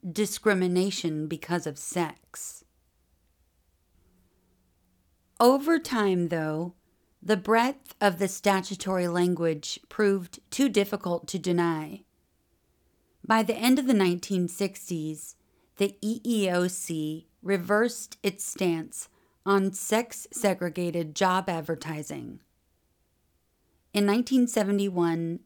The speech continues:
this court held that treating women with children differently from men with children violated Title seven.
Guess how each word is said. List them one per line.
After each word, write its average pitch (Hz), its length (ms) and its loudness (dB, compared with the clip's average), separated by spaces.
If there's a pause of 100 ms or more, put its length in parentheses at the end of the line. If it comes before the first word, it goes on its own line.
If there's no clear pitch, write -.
this 220 420 0
court 180 440 -2
held 170 440 2 (380)
that 190 340 2 (200)
treating 254 440 2
women 196 600 0
with 185 180 -2
children 175 800 -2
differently 165 760 0
from 185 300 0
men 170 460 0 (320)
with 165 120 -2
children 156 580 -4 (600)
violated 175 920 0 (220)
Title 165 400 0
seven. - 640 -6